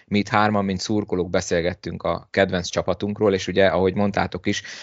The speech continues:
együtt sírunk, együtt nevetünk, tehát igenis a negatív dolgokról is beszélni kell. Ez a mi véleményünket tükrözte, reméljük, hogy senkit nem sértettünk meg, és ha valaki nagyon-nagyon eltérően gondolkodik, nyugodtan keressen meg,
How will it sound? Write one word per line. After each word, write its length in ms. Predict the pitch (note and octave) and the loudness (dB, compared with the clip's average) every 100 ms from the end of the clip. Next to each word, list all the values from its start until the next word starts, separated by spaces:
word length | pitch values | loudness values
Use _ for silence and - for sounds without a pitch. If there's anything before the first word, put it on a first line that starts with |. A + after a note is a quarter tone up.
| - | -4
együtt 280 | - G2+ F#2+ | 2 2 2
sírunk, 380 | - G2+ G2 F2+ | -2 -2 -2 0
együtt 240 | G#2 F#2 | 0 -2
nevetünk, 420 | F2 G2+ G#2 G#2+ | -2 0 0 -2
tehát 160 | F#2+ F2+ | -4 -4
igenis 320 | G2 F2+ F2 | -2 -4 -4
a 40 | F2+ | -4
negatív 380 | F2 E2 E2+ | -2 -4 -6
dolgokról 420 | E2 E2 D#2 - E2 | -4 -2 -2 -4 -6
is 100 | - | -2
beszélni 380 | F2+ - D#2+ | -4 -2 -4
kell. 200 | D#2+ E2 | -2 0
Ez 100 | E2 | 0
a 60 | F2+ | 2
mi 180 | G2+ G2 | 2 4
véleményünket 760 | F#2+ G2 F#2+ F#2+ F2+ F2+ E2+ - | 4 6 6 4 0 -2 -4 -4
tükrözte, 560 | F2 - G2+ - G#2 | -8 0 0 2 4
reméljük, 360 | G2+ G2 F2 - | 4 2 0 -2
hogy 100 | F2 | -4
senkit 380 | - F#2+ - - | 0 0 -2 -6
nem 140 | E2+ | -6
sértettünk 640 | E2+ D#2+ - - - D#2 | -4 -4 -4 -6 -8 -4
meg, 240 | F#2+ C#3+ - - - | 0 0 0 -18 -16
és 160 | - - | -12 -4
ha 80 | G2 | 2
valaki 320 | A2+ G#2 G#2+ | 2 2 0
nagyon-nagyon 580 | A2+ C3+ B2 G2+ F#2 F#2 | 0 2 2 2 0 0
eltérően 600 | F#2 F2+ F#2 F2 F2 F2 | -2 -2 -2 -2 -2 -4
gondolkodik, 500 | F#2 G#2+ A2 A#2+ - | -4 -2 -2 -2 -2
nyugodtan 460 | D#3+ G#2 - F2+ | 2 2 2 -2
keressen 460 | F2 F#2 E2+ - D#2+ | 2 0 0 -2 -4
meg, 280 | G#2+ B2 | 2 2